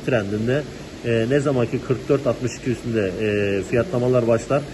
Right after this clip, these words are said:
o zaman buradaki kanal, e, dışına çıkmış olur ve kapanışlar alırsa kırk dört altmış iki üstünde, e, buradaki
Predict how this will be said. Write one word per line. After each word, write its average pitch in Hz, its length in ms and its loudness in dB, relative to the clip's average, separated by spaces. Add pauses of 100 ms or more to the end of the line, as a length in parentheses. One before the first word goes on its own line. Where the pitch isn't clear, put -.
(300)
o 123 100 0
zaman 127 300 0
buradaki 123 300 -2
kanal, 123 280 0
e, 117 380 -2
dışına 113 300 -2
çıkmış - 320 -6
olur 131 240 2
ve 123 120 2
kapanışlar 120 540 -2
alırsa 127 320 0
kırk - 220 -6
dört 123 160 -2
altmış 120 280 -2
iki - 100 -4
üstünde, 120 380 -2 (460)
e, 113 240 4
buradaki 120 300 0